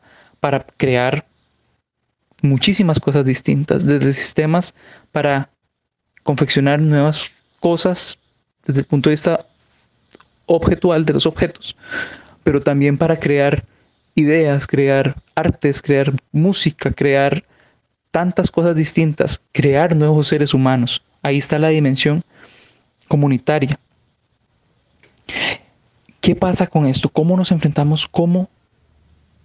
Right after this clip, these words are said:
humanos frente al capitalismo desde cada una de estas áreas?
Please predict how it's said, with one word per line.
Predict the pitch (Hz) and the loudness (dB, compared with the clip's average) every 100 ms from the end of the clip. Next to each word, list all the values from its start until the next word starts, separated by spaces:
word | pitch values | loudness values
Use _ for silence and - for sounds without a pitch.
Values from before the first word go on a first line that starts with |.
| _ | _
humanos | 143 143 151 180 196 - - | 0 2 2 2 0 -4 -8
frente | - 147 135 | -4 0 0
al | |
capitalismo | 131 123 135 131 143 151 | -2 -4 -2 0 2 2
desde | 135 135 | 2 0
cada | 139 131 | 0 0
una | 127 131 | 2 2
de | 131 | 0
estas | - - | 0 0
áreas? | 135 147 - | 0 0 -2